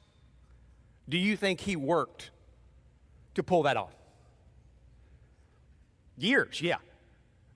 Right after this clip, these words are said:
Uh, most experts say that it takes a, a, a minimum of about ten thousand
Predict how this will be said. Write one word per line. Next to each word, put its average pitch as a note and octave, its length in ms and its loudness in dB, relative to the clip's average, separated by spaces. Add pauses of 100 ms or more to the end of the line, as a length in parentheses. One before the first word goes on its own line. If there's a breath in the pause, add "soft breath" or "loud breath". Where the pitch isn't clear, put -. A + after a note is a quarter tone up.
(300)
Uh, F3 60 0
most G#3 260 4
experts G3 320 0
say F3+ 300 4
that D#3 120 0
it D#3+ 100 -2
takes F3+ 300 0
a, D#3 300 2
a, D3 260 -4 (140)
a - 20 -4
minimum E3 360 -2
of C#3 80 -4
about C#3 240 -2
ten F#3+ 260 -2
thousand D3+ 480 0